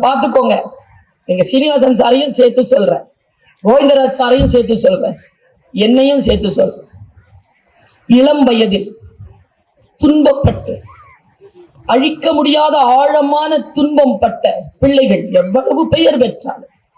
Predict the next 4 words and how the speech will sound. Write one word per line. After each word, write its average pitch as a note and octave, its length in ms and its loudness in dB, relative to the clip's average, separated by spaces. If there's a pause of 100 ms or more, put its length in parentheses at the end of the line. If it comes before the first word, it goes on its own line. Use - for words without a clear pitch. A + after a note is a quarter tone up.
(240)
எவ்வளவு F4 720 0
சொத்து E4 340 0 (100)
சேர்த்தாலும், A3 580 0 (400)
ஆழ் C4+ 560 2